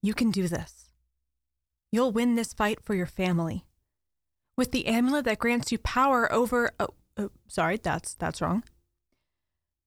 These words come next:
With the power passed down for generations, you'll defeat this foul villain who, uh, uh, wait, he's my long-lost half-brother? When did that happen? Okay, you know what? Never mind.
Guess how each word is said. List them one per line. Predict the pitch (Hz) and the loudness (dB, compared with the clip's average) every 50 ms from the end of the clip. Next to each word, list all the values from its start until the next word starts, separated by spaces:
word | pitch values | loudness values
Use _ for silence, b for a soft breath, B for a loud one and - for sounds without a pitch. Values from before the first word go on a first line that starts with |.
| _ _ _ _ _ _ _ _ _ _ _ _ _ | _ _ _ _ _ _ _ _ _ _ _ _ _
With | 220 240 247 - | -2 -2 0 0
the | 294 | -2
power | - - 233 262 277 302 302 294 | -2 0 2 2 4 4 4 2
passed | - 226 254 262 247 - - | 2 0 0 0 0 0 0
down | - 226 220 220 220 202 | 0 2 2 2 2 0
for | - 220 | 0 -2
generations, | 196 226 226 226 226 208 202 202 190 - - 185 175 175 - - - - b b b b | 0 0 0 0 2 0 0 0 -2 -2 0 0 0 -2 -2 -6 -10 -16 b b b b
you'll | - 208 254 285 302 | 0 2 2 2 2
defeat | 254 269 - - - 302 302 - - | 0 -2 -2 0 0 0 0 0 0
this | 240 - - | -2 -2 0
foul | - - 233 220 226 233 226 208 | 0 0 2 2 4 4 2 2
villain | 180 - 240 262 254 226 202 | 2 2 4 4 4 4 2
who, | 180 214 - - - - - - _ _ _ _ _ _ _ _ _ _ _ _ _ _ _ _ _ _ _ _ | 0 -2 -4 -6 -10 -14 -16 -16 _ _ _ _ _ _ _ _ _ _ _ _ _ _ _ _ _ _ _ _
uh, | 208 202 - - _ - - _ _ _ _ _ _ _ _ _ | -6 -6 -6 -6 _ -20 -20 _ _ _ _ _ _ _ _ _
uh, | - 196 185 175 175 170 160 160 170 _ _ _ _ _ _ _ _ _ _ _ _ _ _ _ _ _ | 2 2 2 2 2 0 -2 -6 -8 _ _ _ _ _ _ _ _ _ _ _ _ _ _ _ _ _
wait, | - 220 - | -4 -4 -2
he's | - 202 185 | -2 -2 0
my | 220 214 | 0 0
long-lost | 202 196 202 233 254 247 220 180 - - | 2 2 2 2 2 0 0 -2 -4 -4
half-brother? | - 202 202 - - - 302 311 349 349 | -4 -2 -2 -2 -2 -2 0 0 2 2
When | 294 240 311 359 | 2 2 0 0
did | 403 381 - | 0 0 0
that | 285 320 370 | 2 0 0
happen? | - - 185 139 - - - - - - _ _ _ _ _ _ _ _ _ _ _ - | 0 -4 -8 -8 -8 -12 -16 -16 -18 -18 _ _ _ _ _ _ _ _ _ _ _ -4
Okay, | - 202 | -4 -2
you | 185 202 | 0 0
know | 208 262 | 0 0
what? | 285 - - | 0 -2 -4
Never | 208 202 202 240 | -4 -2 0 0
mind. | 220 185 160 - - | 0 0 -2 -6 -10